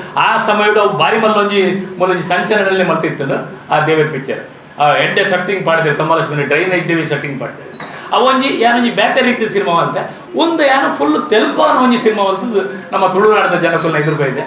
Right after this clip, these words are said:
Then ಕನ್ನಡ ಸುಮಾರು ಸಿನಿಮಾ ಪ್ರೊಡ್ಯೂಸ್ ಮಾಡ್ತೆ.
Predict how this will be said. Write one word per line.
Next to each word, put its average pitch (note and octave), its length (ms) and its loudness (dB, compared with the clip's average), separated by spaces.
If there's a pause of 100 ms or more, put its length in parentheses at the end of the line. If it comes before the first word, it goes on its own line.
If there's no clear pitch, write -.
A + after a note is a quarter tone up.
(240)
Then G#3+ 120 0 (100)
ಕನ್ನಡ A#3+ 560 2
ಸುಮಾರು A3+ 260 2
ಸಿನಿಮಾ G3+ 260 2
ಪ್ರೊಡ್ಯೂಸ್ E3+ 460 0
ಮಾಡ್ತೆ. D3 240 -2